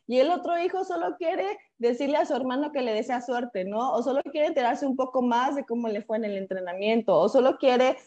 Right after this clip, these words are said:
entender en qué consiste la enfermedad, o sea, solo quiere un poco más de información para estar tranquilo, ni siquiera es más tiempo,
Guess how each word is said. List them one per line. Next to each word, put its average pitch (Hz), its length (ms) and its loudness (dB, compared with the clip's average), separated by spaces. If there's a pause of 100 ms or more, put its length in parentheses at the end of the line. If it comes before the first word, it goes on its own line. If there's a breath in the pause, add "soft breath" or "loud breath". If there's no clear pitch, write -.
(120 loud breath)
entender 247 800 4
en 262 120 0
qué 233 140 0
consiste 233 460 -4
la 202 100 -2
enfermedad, 190 760 2
o 220 60 -2
sea, 220 140 -2
solo 254 260 0
quiere 320 220 2
un 294 100 0
poco 269 260 -2
más 233 180 0
de 233 80 0
información 220 580 -4
para 220 160 4
estar 214 260 0
tranquilo, 220 540 -2
ni 202 160 -4
siquiera 240 540 4
es 226 180 0 (260 soft breath)
más 208 260 2 (140)
tiempo, 262 720 2